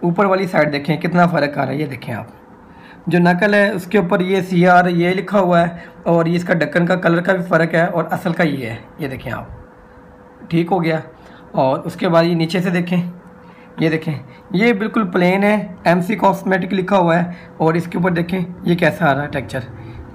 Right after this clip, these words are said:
ये देखें नकल का टेक्सचर है। और गाइस इसके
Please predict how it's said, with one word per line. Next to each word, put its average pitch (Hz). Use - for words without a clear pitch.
ये 139
देखें 123
नकल 160
का 170
टेक्सचर 139
है। 127
और 175
गाइस 170
इसके 185